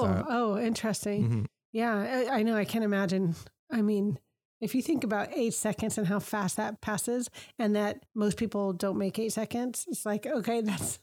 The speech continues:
Speaker 2: Yeah.
Speaker 1: really
Speaker 2: There,
Speaker 1: difficult and dangerous.
Speaker 2: there are mechanical bulls at rodeos and, like, fairgrounds and stuff, and that's hard to stay on. And it's just like a, <sighs> like, like a spring, basically. I don't know what it, you know, it isn't like an actual bull, you know,
Speaker 1: Yeah.
Speaker 2: so it's a dangerous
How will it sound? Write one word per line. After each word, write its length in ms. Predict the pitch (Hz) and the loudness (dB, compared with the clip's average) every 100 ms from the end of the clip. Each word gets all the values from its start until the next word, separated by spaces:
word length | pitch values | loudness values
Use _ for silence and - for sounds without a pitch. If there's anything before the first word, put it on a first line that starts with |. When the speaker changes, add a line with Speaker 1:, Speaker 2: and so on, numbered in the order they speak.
| _ | _
Speaker 2:
Yeah. 120 | 160 | 0
Speaker 1:
really 520 | 233 240 220 196 156 170 _ - | 4 4 4 2 0 -4 _ -2
Speaker 2:
There, 100 | 139 151 | 2 4
Speaker 1:
difficult 300 | 151 208 208 | 4 0 0
and 80 | |
dangerous. 400 | 196 202 185 190 | 0 0 0 0
Speaker 2:
there 100 | 151 | 2
are 140 | 123 123 | 2 4
mechanical 480 | 117 - 120 123 107 | 2 0 -2 0 0
bulls 480 | 104 101 101 101 - | 0 2 0 -2 -4
at 280 | - 98 - | -2 0 2
rodeos 460 | 113 110 107 104 | 2 4 4 2
and, 100 | 104 | 2
like, 140 | 98 98 | 0 0
fairgrounds 580 | - 104 104 98 98 104 | 0 0 0 0 0 0
and 80 | 95 | -2
stuff, 380 | - 95 95 - - - - | -2 -2 -2 -6 -20 -20 -10
and 80 | 117 | -2
that's 200 | 151 175 | 0 0
hard 200 | 147 156 | 0 0
to 80 | - | 0
stay 240 | - 123 | 0 2
on. 320 | 113 117 98 92 - | 2 2 2 -2 -6
And 120 | - 131 | -2 0
it's 220 | 196 - | 0 0
just 280 | 185 123 - | 0 0 -2
like 200 | 117 104 | -2 0
a, 300 | 101 95 90 - _ | 2 2 -2 -6 _
<sighs> 320 | - - 196 - | -4 -2 -2 -2
like, 220 | 117 113 | -2 0
like 120 | 113 | 0
a 60 | 110 | 0
spring, 600 | - - 117 120 135 147 | -2 -2 0 2 2 2
basically. 420 | 165 160 - 123 | 2 0 0 0
I 60 | 123 | 2
don't 80 | |
know 80 | 127 | 2
what 120 | 123 | 2
it, 80 | 123 | 2
you 80 | 127 | 2
know, 120 | 135 | 2
it 160 | 120 123 | 2 2
isn't 280 | 135 135 127 | 2 2 2
like 260 | 117 113 | 2 2
an 180 | 107 101 | 2 2
actual 480 | - 117 - - 104 | 2 0 -2 -2 0
bull, 480 | 101 117 107 98 104 | 2 2 2 2 4
you 100 | 101 | 4
know, 140 | 104 | 6
Speaker 1:
Yeah. 180 | 107 269 | 4 2
Speaker 2:
so 300 | 240 95 101 - _ | 0 0 -2 -6 _
it's 240 | - 131 120 | -4 -2 2
a 100 | 131 | 2
dangerous 580 | 165 180 156 147 - | 2 2 2 0 -4